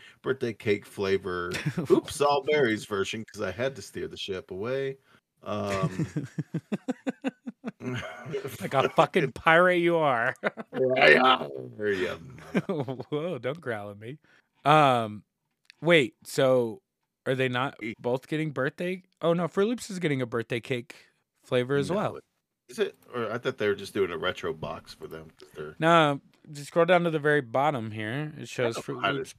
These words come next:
Speaker 1: do that. I
Speaker 2: birthday
Speaker 1: don't
Speaker 2: cake.
Speaker 1: That. Good for you.
Speaker 2: Uh,
Speaker 1: Oh, with sprinkles? Come on, let's
Speaker 2: with
Speaker 1: go, Fruit
Speaker 2: sprinkles.
Speaker 1: Loops. God, I love
Speaker 2: I bet these are
Speaker 1: sprinkles.
Speaker 2: good.
Speaker 1: Yeah, if you
Speaker 2: Why
Speaker 1: like
Speaker 2: is
Speaker 1: birthday
Speaker 2: all the stuff to eat coming out now?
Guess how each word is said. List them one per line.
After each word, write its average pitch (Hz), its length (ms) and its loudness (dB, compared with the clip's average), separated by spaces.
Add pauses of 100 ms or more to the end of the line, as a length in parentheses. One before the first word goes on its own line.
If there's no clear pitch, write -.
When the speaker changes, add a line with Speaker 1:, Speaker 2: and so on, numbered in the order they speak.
Speaker 1:
do 170 80 -14
that. - 140 -14
I 202 40 -2
Speaker 2:
birthday 202 200 -6
Speaker 1:
don't 196 120 -4
Speaker 2:
cake. - 340 -20 (460)
Speaker 1:
That. - 300 -8 (920)
Good 415 200 0
for - 80 -8
you. 277 120 8
Speaker 2:
Uh, 240 120 8 (200)
Speaker 1:
Oh, - 40 0
with 427 160 8
sprinkles? 294 720 0
Come 262 260 4
on, 220 300 10
let's 165 220 6
Speaker 2:
with 160 160 8
Speaker 1:
go, 247 160 10
Fruit 175 320 2
Speaker 2:
sprinkles. - 100 -8
Speaker 1:
Loops. - 360 -4 (460)
God, 170 100 -10 (140)
I 80 80 -10 (120)
love - 100 -18 (180)
Speaker 2:
I 139 60 -2
bet 156 180 0
these 175 160 -2
are 139 80 4
Speaker 1:
sprinkles. 107 60 -8
Speaker 2:
good. 110 260 -2 (800)
Speaker 1:
Yeah, - 80 -2
if - 80 -2
you 156 40 6
Speaker 2:
Why 190 100 12
Speaker 1:
like 311 80 8
Speaker 2:
is 285 100 2
Speaker 1:
birthday 208 140 2
Speaker 2:
all 190 180 10
the 233 100 4
stuff - 320 4
to 190 100 0
eat 160 320 -2
coming 135 340 0
out 160 220 2
now? 101 320 -10